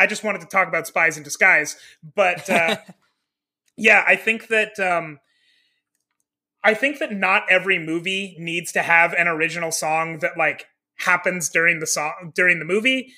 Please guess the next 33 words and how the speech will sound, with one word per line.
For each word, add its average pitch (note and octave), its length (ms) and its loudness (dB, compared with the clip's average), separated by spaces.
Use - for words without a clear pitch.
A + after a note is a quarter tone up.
Like, E3+ 240 2
a F#3 60 4
lot F3+ 200 6
of F#3+ 80 0
times F#3 340 0
people F3+ 320 -8
will E3 140 -4
just, - 320 -8
like, G3 340 0
when G3+ 220 0
people A#3+ 300 -2
are G#3 80 4
adapting F3 480 2
a D#3 40 -6
musical, D#3 640 -6
it's E3 140 -4
very F3+ 360 4
common F3 400 -2
to E3 80 -12
just - 240 -8
throw E3+ 240 4
in F3+ 100 4
an E3 220 2
extra D#3+ 380 0
song, E3 440 -2
which F3 200 -2
sometimes F#3+ 480 -2
the E3+ 60 -10
musical E3+ 360 -6
just D#3+ 160 -12
doesn't D3 280 -8
need. E3+ 340 -8
Um, E3 480 4